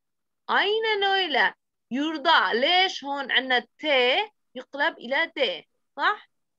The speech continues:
التي يقلب إلى دي. يرضى. نحذف التي، رح يقلب إلى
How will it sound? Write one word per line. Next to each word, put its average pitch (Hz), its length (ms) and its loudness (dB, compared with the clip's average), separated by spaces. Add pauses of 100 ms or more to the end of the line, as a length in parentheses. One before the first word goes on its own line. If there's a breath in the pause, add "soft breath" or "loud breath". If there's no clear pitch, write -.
التي 254 500 -2
يقلب 247 360 -8
إلى 240 280 0
دي. 208 380 -8 (500)
يرضى. 294 880 0 (4000 loud breath)
نحذف 233 520 -4 (240)
التي، 262 640 2 (1800)
رح - 120 -14
يقلب 247 520 -2
إلى 240 540 0